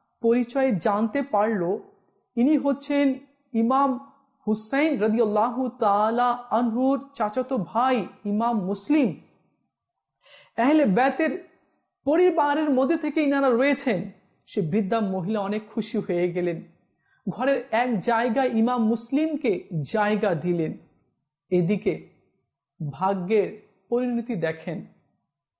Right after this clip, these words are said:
যে মহিলা আশ্রয় দিয়েছিল, সে মহিলার ছেলে ইবনে জিয়াদের লোক ছিল।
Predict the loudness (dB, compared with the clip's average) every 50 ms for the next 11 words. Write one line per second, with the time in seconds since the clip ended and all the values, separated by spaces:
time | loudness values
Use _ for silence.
0 | _ _ _ -6 -2 2 2 4 4 6 6 6 6 4 4 4 2 2 2 4
1 | 2 2 0 -2 -6 -12 -4 0 0 0 0 -2 -4 -2 0 2 2 2 4 4
2 | 4 4 4 2 0 0 0 0 2 0 -2 -4 -8 -18 _ _ _ _ _ _
3 | _ _ -16 -6 -2 -2 -2 0 0 2 2 2 2 2 0 2 2 2 0 -2
4 | -4 -2 0 2 4 4 4 4 2 0 -4 -14 -8 -2 2 2 2 2 2 2
5 | 4 4 4 2 2 0 -2 -2 0 2 2 2 2 2 2 0 0 -2 -2 -6
6 | -4 -2 -2 0 2 2 2 2 0 -4 -8 -14 -10 -8 -8 -6 -8